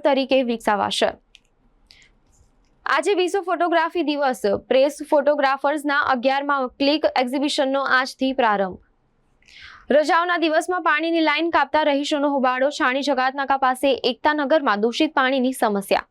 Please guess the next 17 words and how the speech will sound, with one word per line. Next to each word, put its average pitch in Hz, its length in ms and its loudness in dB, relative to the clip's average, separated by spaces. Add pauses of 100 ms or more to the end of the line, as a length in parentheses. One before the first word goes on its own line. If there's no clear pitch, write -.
(1040)
કલાલી 302 440 2
રોડ 311 300 -2
બ્લુબેલ 294 420 -2
ટાવરમાં 277 640 0
બનેલો 269 400 2
બનાવ. 240 340 0 (160)
કુંડામાંથી 269 640 0
પાણી 254 300 0
ટપકવાના 254 520 0
મુદ્દે 233 280 0 (100)
પડોશીઓ 269 420 2 (140)
વચ્ચે 247 340 -2
અથડામણ. 196 480 -2 (1400)
વાસના 320 400 2 (400)
કોતરિયામાં 302 640 2
જુગાર 262 300 2
રમતા 294 240 0